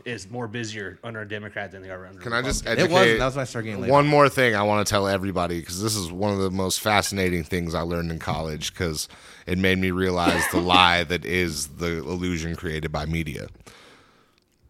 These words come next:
Speaker 2: There is no economic policy that a president can implement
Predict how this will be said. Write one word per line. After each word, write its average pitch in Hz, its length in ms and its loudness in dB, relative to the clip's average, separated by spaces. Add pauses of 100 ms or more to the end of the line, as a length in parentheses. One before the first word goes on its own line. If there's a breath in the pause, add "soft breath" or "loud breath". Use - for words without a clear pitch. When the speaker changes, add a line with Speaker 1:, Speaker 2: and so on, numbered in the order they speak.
(680)
Speaker 2:
There 110 260 4
is 139 180 4
no 113 720 6
economic 123 640 2
policy 82 680 6 (160)
that 85 240 -4
a 85 60 -2
president 92 560 -4
can 120 140 -4
implement 82 540 -6